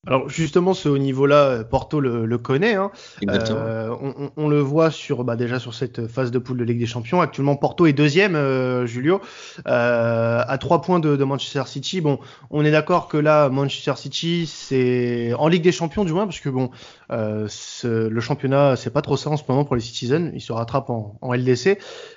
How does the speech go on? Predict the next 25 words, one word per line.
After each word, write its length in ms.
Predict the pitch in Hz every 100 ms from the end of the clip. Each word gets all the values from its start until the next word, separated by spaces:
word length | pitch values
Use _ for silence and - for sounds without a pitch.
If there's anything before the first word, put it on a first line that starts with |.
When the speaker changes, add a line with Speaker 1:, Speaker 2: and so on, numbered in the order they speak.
| -
Speaker 1:
Mais 100 | 135
là, 80 | 160
l'objectif, 500 | 165 147 147 196 170
c'est 200 | 156 127 _ _ _
très 160 | - 190
clairement 320 | - 156 165
de 40 | 160
finir 280 | - 143 139
deuxième, 420 | 156 175 160 135
euh, 300 | 127 123 131
et 100 | 139
de 160 | 135
battre 460 | 127 147 147 131 131 -
et 80 | 180
Marseille 560 | 156 - 180 180 175 -
et 60 |
l'Olympiakos 480 | 151 147 139 139 175 -
pour 140 | 143
s'assurer, 420 | 139 - 135 131
euh, 220 | 131 113 113
un, 200 | 127 -
un 120 | 143
ticket 280 | 139 139 160
en 60 | 139
huitième. 320 | 135 165